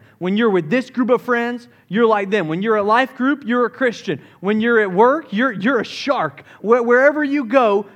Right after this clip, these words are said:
you adjust to whoever you're with. I gotta tell you, it's time to stop being a thermometer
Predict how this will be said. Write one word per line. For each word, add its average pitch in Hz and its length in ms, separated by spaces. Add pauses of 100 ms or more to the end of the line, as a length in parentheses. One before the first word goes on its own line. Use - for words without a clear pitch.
you 247 220
adjust 214 680 (180)
to 220 120
whoever 220 460
you're 175 200
with. 165 400 (180)
I 220 120
gotta 226 180
tell 254 220
you, 202 140
it's 190 140
time 233 200
to 190 80
stop 247 400
being 214 140
a 185 80
thermometer 202 840